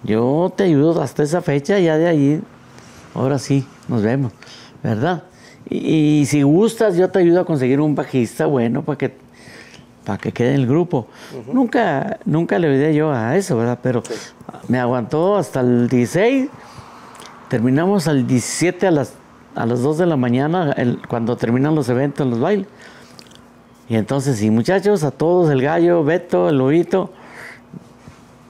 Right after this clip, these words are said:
Speaker 1: gusto en saludarles. Ahí estamos en contacto. Don José, no, pues a lo mejor estaba resentido, pero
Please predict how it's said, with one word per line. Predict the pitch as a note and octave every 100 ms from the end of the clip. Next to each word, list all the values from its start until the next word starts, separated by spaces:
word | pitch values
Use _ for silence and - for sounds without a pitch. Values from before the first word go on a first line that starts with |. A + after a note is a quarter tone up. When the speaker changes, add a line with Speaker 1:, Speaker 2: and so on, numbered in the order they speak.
| -
Speaker 1:
gusto | - -
en | C3+
saludarles. | B2 A#2 B2 D#3 F#3 F3+ - - - - - - -
Ahí | - A#2+
estamos | D3 D#3 C#3
en | C3
contacto. | A#2 B2 D#3 - E3
Don | D3+ C#3+
José, | B2+ C3+ A3+
no, | G3+ C4+
pues | C#4+ B3+
a |
lo | G3
mejor | C#3 D#3
estaba | G#3+ A3
resentido, | A3 E3 D3 D#3 G3
pero | F3+